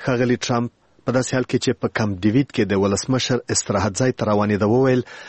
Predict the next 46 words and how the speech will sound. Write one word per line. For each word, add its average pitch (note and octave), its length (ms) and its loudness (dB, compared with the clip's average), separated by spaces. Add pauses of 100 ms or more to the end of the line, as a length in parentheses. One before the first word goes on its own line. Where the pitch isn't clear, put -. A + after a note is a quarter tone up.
(140)
امریکا C3 360 0
به C3 100 2
ایرانیانو A2+ 580 0
ته A#2 140 0
د A2 180 0
اټومي B2 360 0
وسلو A2 300 0 (140)
د G2 220 0
جوړولو G2+ 480 2 (140)
اجازه F#2+ 360 -2
ورنه B2 300 0
کړي، A2 140 0 (440)
خو C3 140 2
که A#2+ 200 -2 (100)
دوی C#3 200 6
دا B2+ 160 2
خبره G#2+ 360 0
ومني، A2+ 300 0 (320)
نو B2 200 2
یو A#2 100 4 (140)
شتمن A#2 400 -2
هیواد A#2 320 0
به A2 100 2
ولري، G#2+ 280 2 (400)
خلک A2+ 220 0
به G2+ 160 0
یې F2+ 80 -4
خوشحاله C3+ 400 0
وي C#3+ 100 2 (380)
او A2 60 2 (100)
دی G2+ 200 0
به F#2+ 120 0
هم C3+ 280 0
د F2+ 180 -2
دوی G#2 160 2 (240)
ډیر F#2+ 180 2
ښه - 120 -2 (100)
ملګری A#2 420 2
واوسي. A2+ 400 4 (560)
ټرمپ B2+ 260 -2
وویل B2+ 320 2 (380)
هیله C#3 220 4
مند C#3 180 2
دی G#2 40 0
چې - 140 -4 (100)
همداسې A2 340 0